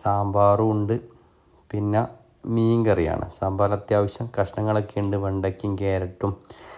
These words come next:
മറ്റു കാര്യങ്ങളൊക്കെ കാണാനുണ്ട്. മീൻ കറിയിലായാലും ചെറിയൊരു കഷ്ണം മീനും കണ്ട്. അപ്പോ പിന്നെ ഇവിടെ മെയിനായിട്ട് ഉള്ളത് ഞാൻ പറഞ്ഞ സീ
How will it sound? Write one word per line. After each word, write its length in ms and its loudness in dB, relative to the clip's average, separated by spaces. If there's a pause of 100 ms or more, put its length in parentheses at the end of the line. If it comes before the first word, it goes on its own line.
(220)
മറ്റു 260 -2
കാര്യങ്ങളൊക്കെ 480 4 (100)
കാണാനുണ്ട്. 580 6 (520)
മീൻ 260 4
കറിയിലായാലും 580 4 (220)
ചെറിയൊരു 400 4
കഷ്ണം 260 -2 (300)
മീനും 260 0 (360)
കണ്ട്. 260 2 (2250)
അപ്പോ 180 2 (520)
പിന്നെ 300 4 (100)
ഇവിടെ 220 6 (160)
മെയിനായിട്ട് 520 4 (420)
ഉള്ളത് 280 4 (160)
ഞാൻ 140 4
പറഞ്ഞ 200 2
സീ 220 -4